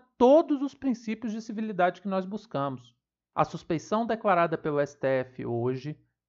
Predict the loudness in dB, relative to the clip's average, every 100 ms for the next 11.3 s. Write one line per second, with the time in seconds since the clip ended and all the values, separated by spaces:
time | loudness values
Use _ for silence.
0 | _ 2 4 4 2 2 0 -2 -6 -2
1 | -2 2 0 0 -2 -2 -2 -4 -4 -4
2 | -4 -4 -4 -6 -4 -4 -4 -4 -4 -2
3 | -4 -4 -6 -2 -2 -2 -6 -4 -6 -6
4 | -10 -12 -8 -4 -4 -6 -16 _ _ _
5 | _ _ -2 -2 -2 -6 -10 -10 -4 0
6 | 0 -2 -6 -10 -16 -12 -10 -6 -6 -6
7 | -8 -8 -8 -6 -6 -6 -8 -10 -14 _
8 | _ -8 0 2 2 -2 -6 -6 -6 -6
9 | -4 -4 -4 -6 -10 -4 -2 -2 -6 -10
10 | -8 -8 -4 -4 -4 -8 -6 -4 -6 -10
11 | -20 -20